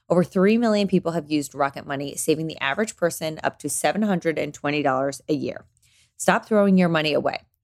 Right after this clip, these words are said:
Cancel unwanted subscriptions and manage your expenses the easy way by going to rocketmoney dot com slash Cameron.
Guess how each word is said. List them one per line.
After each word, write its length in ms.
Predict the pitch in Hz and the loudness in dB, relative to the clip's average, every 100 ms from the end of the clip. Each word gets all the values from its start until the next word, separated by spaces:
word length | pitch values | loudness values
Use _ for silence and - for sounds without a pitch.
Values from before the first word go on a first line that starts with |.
| - | -8
Cancel 340 | - 170 175 - | -2 0 0 0
unwanted 420 | 175 170 165 208 | 0 0 0 -2
subscriptions 640 | 254 220 196 175 180 175 - | -4 -4 -6 -4 -2 -2 0
and 160 | 147 | 0
manage 300 | 143 147 175 | 0 -4 -4
your 80 | 220 | -6
expenses 500 | 214 - 156 151 151 | -4 -4 -4 -2 -4
the 180 | - 151 | -2 -4
easy 160 | 139 | -4
way 200 | 139 - - _ _ - | -4 -4 -6 _ _ -4
by 100 | 165 | 0
going 200 | 170 165 | 2 0
to 80 | 147 | 0
rocketmoney 560 | 147 147 - 196 208 | -2 0 -2 0 2
dot 220 | 170 147 - | 0 -2 -4
com 240 | 160 160 | -6 -4
slash 320 | - 147 147 | -2 -4 -4
Cameron. 420 | - 139 120 85 | -8 -8 -8 -12